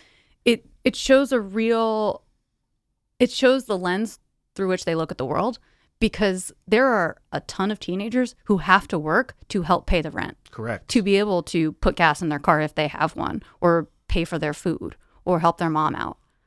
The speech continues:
Speaker 1: Like, there are a ton of teenagers who are working not just because they wanna go to the movies on the weekend or whatever experience that you had growing up. Like,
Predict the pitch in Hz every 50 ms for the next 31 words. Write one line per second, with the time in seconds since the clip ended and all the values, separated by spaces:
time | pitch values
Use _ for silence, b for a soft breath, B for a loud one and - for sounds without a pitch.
0 | _ - 196 190 - 247 254 240 220 208 - - 233 240 233 214 - - 233 226
1 | 214 196 160 175 170 160 - 208 190 180 170 160 180 202 202 - 180 175 170 180
2 | 190 - 214 - - 202 180 - 202 160 202 185 185 180 165 156 - 185 208 226
3 | - 190 180 190 208 185 180 156 143 160 156 160 156 156 156 147 156 147 143 151
4 | 160 165 180 202 196 185 202 185 - - - - 202 202 202 190 175 165 160 -
5 | - 170 180 175 185 185 180 156 185 196 180 143 127 160 175 - 165 156 151 -
6 | 196 196 - - - - - b b b b b b b b b b b b 180
7 | 175 -